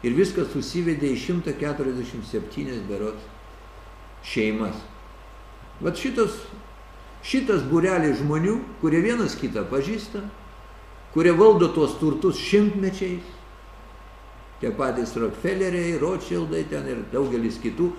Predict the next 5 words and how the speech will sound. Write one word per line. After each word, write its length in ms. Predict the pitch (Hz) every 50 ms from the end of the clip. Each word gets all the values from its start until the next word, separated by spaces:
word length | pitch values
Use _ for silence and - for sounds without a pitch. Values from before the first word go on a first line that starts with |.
| - - -
pavardžių, 480 | - 147 143 147 143 139 131 160 156 -
kurios 320 | 151 143 139 131 - -
neskamba 640 | 127 127 120 113 - - 160 175 180 175 170 175 160
taip 300 | 165 165 165 156 147 143
dažnai. 380 | 156 147 123 135 160 165 165